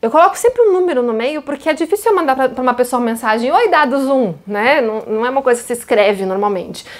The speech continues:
Dados eu posso escrever, né? "Oi, me passa seus dados." Daí é complicado porque ele automático puxa o texto. Então, você não pode colocar uma fra-, uma palavra que você use recorrentemente. Então, eu salvei, "Dados um." E dentro do dados um, eu coloquei o seguinte texto, mais ou menos assim.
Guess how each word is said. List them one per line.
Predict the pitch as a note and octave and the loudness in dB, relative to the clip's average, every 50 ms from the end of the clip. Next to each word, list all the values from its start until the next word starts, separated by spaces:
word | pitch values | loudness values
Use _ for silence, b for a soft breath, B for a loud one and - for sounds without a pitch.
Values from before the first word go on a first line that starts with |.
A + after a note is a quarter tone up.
| B C4+ B | B -14 B
Dados | G3 G3+ G#3 G3 G3+ G#3 A#3 | 0 2 2 2 2 2 2
eu | A#3+ C#4 | 0 2
posso | C4+ C4+ C#4 C#4 | 2 0 -2 -2
escrever, | - - F#4 D#4+ C#4 C#4+ B3+ | -4 -6 -6 -4 -4 -4 -4
né? | A#3+ A#3 A#3 B3+ | -4 -4 -4 -2
"Oi, | D4+ G#4+ A#4+ A4 | 0 0 2 2
me | F4 D#4 D#4 | 0 0 2
passa | G4 G#4+ G#4 - | 2 0 0 0
seus | - D4 C#4 | -4 -4 0
dados." | A#3+ B3+ B3 A3+ G3+ F#3 F3 F3 | 0 2 2 0 -2 -4 -8 -10
Daí | F3 F#3 F3+ F#3+ F#3+ G3 G3+ | -8 -8 -8 -8 -6 -8 -8
é | A3 | -6
complicado | - B3+ B3 A#3+ C4+ C#4 - B3+ A#3+ A3+ C4 | -6 -8 -8 -8 -8 -6 -4 -4 -4 -4 -6
porque | - - - - | -10 -10 -6 -4
ele | C4 C4 | -2 -2
automático | C4+ C4+ F4 E4+ D#4 C#4 - - - - D#4+ | -2 -2 0 0 2 0 0 -2 -8 -16 -16
puxa | _ - - C#4+ C#4+ D#4+ - - - G4+ - B B B B B B B | _ -6 -4 -2 -2 -2 -2 -2 -6 -6 -6 B B B B B B B
o | - C#4 C#4+ | -2 -2 -2
texto. | C#4 D#4 D4 B3+ B3+ A#3+ - - - - - | -2 0 0 0 0 0 -4 -14 -18 -14 -10
Então, | G3 G3+ - G#3+ F#3+ | -8 -4 -2 -2 -2
você | - - | 0 0
não | A#3+ B3 A#3 | 0 0 2
pode | B3 G#3+ - - - | 0 0 0 0 -2
colocar | - A#3+ A#3+ B3 A#3+ | -2 -2 0 -2 -2
uma | B3 D#4 | -2 -2
fra-, | D#4+ - C4+ - | -4 -4 -6 -4
uma | B3 B3+ B3+ | -2 -2 0
palavra | - C4 A#3+ A#3 A#3 A#3+ C4 | 0 2 2 2 2 0 -2
que | B3+ | -4
você | - - C#4 | -4 -6 -6
use | A#3+ A3 A3+ A#3+ A3 B3+ | -6 -4 -6 -4 -4 -4
recorrentemente. | A#3+ A3+ B3+ A#3 - B3+ B3 B3 B3+ B3+ A#3 - D4+ C4+ G3 - - - B B B B B B B B B | -4 -4 -6 -4 -2 -4 -2 -2 -4 -6 -6 -6 -6 -6 -6 -6 -10 -18 B B B B B B B B B
Então, | - D4 D#4+ | 4 6 6
eu | F4 | 6
salvei, | F4+ - G4 G4 G4+ F4+ A3+ F#3+ - G3+ | 4 4 4 4 4 4 0 -4 -6 -4
"Dados | G3+ A3+ A#3 C4+ C#4 C4 D#4 D#4 D4 C4 | -2 0 0 0 -2 -4 -6 -6 -4 -4
um." | B3 G3 E3+ D3 - _ B B B B B B B3 B | -4 -4 -4 -8 -12 _ B B B B B B -16 B
E | - A#3+ | -6 0
dentro | B3 C#4 D#4 E4+ F4 F4 | 2 2 2 2 -2 -4
do | E4 C#4+ | -2 2
dados | C#4 B3+ B3+ A#3 C#4 A#3+ A#3+ | 2 2 2 0 -2 -4 -2
um, | B3+ C4 | 0 0
eu | C4 C4+ | 0 0
coloquei | C4+ C#4+ C4+ C4+ C#4 C#4 C#4+ C4 C#4 | 0 0 0 0 0 -2 -2 -4 -4
o | |
seguinte | C4 C4+ - B3 C#4+ F4+ G#4 - - | -4 -6 -8 -6 -4 -4 -4 -4 -2
texto, | - E4 G#3+ F#3 - - - - - | 0 2 2 0 -2 -10 -18 -16 -6
mais | - A3+ A3+ A#3+ C4 B3 | 0 2 4 4 4 4
ou | C#4 | 4
menos | C4 B3+ A#3+ B3 B3+ B3+ | 2 2 2 2 2 0
assim. | C#4+ C#4 - B3+ F#3+ B2+ | 0 -2 -2 -4 -4 -4